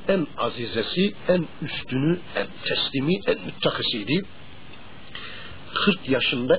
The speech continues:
evlendiği peygamberimize o yaştan sonra altı tane çocuk verdi. Kırk yaşından sonra düşünün ya.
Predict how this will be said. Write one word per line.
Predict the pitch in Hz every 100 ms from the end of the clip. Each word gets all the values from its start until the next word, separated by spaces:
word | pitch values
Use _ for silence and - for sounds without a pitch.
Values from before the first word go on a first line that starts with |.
| -
evlendiği | 120 113 123 110 147
peygamberimize | 139 123 113 117 107 110 107 107 147 180 - - - - -
o | 165
yaştan | 151 131 - 170
sonra | 185 - 151 -
altı | 123 131 - 185
tane | 139 135
çocuk | 135 120 110 98
verdi. | 92 - - - - - -
Kırk | - 202 -
yaşından | 139 147 143
sonra | 147 110 101 92
düşünün | - 147 104
ya. | 101